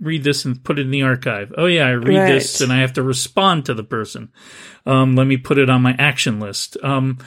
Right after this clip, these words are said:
Speaker 1: but it makes it a lot easier for many tasks because you,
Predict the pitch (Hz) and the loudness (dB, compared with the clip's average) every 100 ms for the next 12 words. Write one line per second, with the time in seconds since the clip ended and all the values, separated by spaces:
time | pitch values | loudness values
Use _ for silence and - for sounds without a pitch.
0 | - - - 175 180 202 196 - - - | -20 -6 2 2 4 0 0 -2 -2 -2
1 | 175 170 - 147 147 160 - 170 175 156 | 0 0 2 0 2 0 -2 -4 -2 0
2 | 139 135 135 131 - _ _ _ _ _ | 2 4 2 0 -6 _ _ _ _ _
3 | _ _ - 170 151 156 170 160 131 143 | _ _ -6 0 2 4 2 0 0 0
4 | 139 - - 139 156 131 135 131 | 0 -4 -4 -2 0 2 0 -2